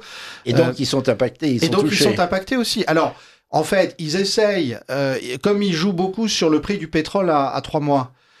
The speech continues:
Speaker 2: ils essayent par les, par les, par les certificats sur le prix du pétrole à, à trois mois, ce qu'on appelle les futures en, en, en, en anglais, euh, dans, eh bien, ils essayent de,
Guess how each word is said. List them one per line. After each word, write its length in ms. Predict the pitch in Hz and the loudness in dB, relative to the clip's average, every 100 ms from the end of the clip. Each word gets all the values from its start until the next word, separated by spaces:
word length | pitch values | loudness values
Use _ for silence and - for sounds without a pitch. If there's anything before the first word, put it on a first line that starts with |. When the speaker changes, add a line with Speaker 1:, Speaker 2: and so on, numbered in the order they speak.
| _ _ | _ _
Speaker 2:
ils 140 | 120 127 | -2 0
essayent 380 | 143 180 170 | 2 2 2
par 160 | 160 131 | 2 0
les, 180 | 131 120 | 0 0
par 180 | 123 123 | 0 2
les, 220 | 123 123 | 2 2
par 140 | 123 | 2
les 100 | 123 | 0
certificats 540 | 120 139 - 147 170 160 | 0 -2 -4 -2 0 0
sur 160 | - | 0
le 100 | 127 | -2
prix 160 | 123 185 | 0 -4
du 100 | 143 | -2
pétrole 460 | 151 143 151 143 | -2 -2 0 0
à, 280 | 120 113 113 - - | 0 0 -2 -6 -10
à 60 | 117 | -4
trois 160 | - | -2
mois, 120 | 143 135 | 0 0
ce 60 | |
qu'on 100 | - | -2
appelle 220 | 117 - | -6 -4
les 80 | 123 | -4
futures 560 | 117 143 - 151 127 107 | -4 -6 0 0 0 -6
en, 460 | 107 104 110 110 - | -10 -10 -8 -6 -4
en, 140 | 117 | -4
en, 40 | |
en 140 | 110 117 | -2 0
anglais, 380 | 117 123 220 262 - - - - | 2 2 2 0 -8 -16 -10 -2
euh, 540 | 127 123 120 117 113 107 110 | 2 2 2 0 -2 -8 -6
dans, 260 | 117 123 - | -2 -2 -2
eh 200 | 120 143 | -2 -2
bien, 280 | 135 147 233 226 | 0 2 0 0
ils 220 | 147 135 | -2 0
essayent 320 | 151 - 226 | 2 2 0
de, 260 | 151 156 | 2 2